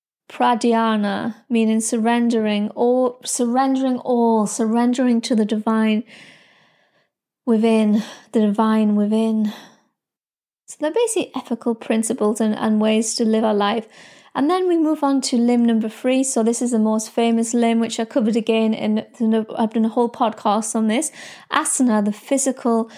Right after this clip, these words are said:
um, the physical aspect. So we can work through the blocks in the body. It can help still the mind. So if you just try and sit on the yoga mat and you're feeling a bit stiff, it's not gonna be so good as if you've done a bit of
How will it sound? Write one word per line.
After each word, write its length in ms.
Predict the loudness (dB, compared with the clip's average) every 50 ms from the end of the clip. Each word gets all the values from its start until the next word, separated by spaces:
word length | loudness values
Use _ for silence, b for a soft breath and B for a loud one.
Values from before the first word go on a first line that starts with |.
| B B B B B
um, 340 | 0 0 2 2 2 0 -2 -4 -10 _ -6
the 80 | -6
physical 540 | -6 0 -2 0 0 0 -2 -2 -2 -4 -2
aspect. 680 | -2 -4 -4 -2 -6 -6 -2 -2 -2 -2 -2 -8 -12 -14 -14 -18 -14 -6
So 220 | 0 0 2 2
we 120 | 2 0
can 180 | 2 2 0 2
work 260 | 2 2 0 -2 -4
through 180 | -6 -4 -2 0
the 100 | 0 -2
blocks 500 | -2 0 0 0 0 -2 -6 -12 -12 -6
in 180 | -2 0 2
the 80 | 2 0
body. 400 | 0 0 0 0 2 2 0 -2
It 140 | -2 -4 -4
can 120 | -4 -4
help 260 | -2 -2 -2 -4 -2
still 300 | -6 -4 -2 0 0 2
the 80 | 2 2
mind. 460 | 2 2 2 2 2 0 0 -2 -6 B B B B B
So 140 | B -6 -6
if 40 | -2
you 40 | -2
just 140 | -2 -2 -2
try 160 | -6 -6 -6
and 100 | -6 -6
sit 160 | -4 -4 -4
on 140 | -2 0 0
the 80 | 2 2
yoga 320 | 2 2 2 2 2 2
mat 160 | 0 0 0
and 120 | 0 -2 -4
you're 80 | 0
feeling 220 | 0 0 2 2 0
a 60 | 0
bit 180 | -2 -4 -4 -4
stiff, 680 | -4 -4 -4 -2 0 0 0 0 -2 -6 -14 -20 -10 -6
it's 200 | -4 -2 -2 -2
not 160 | -4 -2 -2
gonna 160 | -2 -2 0
be 140 | 2 0 0
so 160 | 0 -2 -2
good 180 | 0 0 0 2
as 120 | 0 0
if 120 | 0 0
you've 120 | -2 -2 0
done 160 | 2 0 0
a 40 | 0
bit 200 | 0 -2 -4 -4
of 100 | -8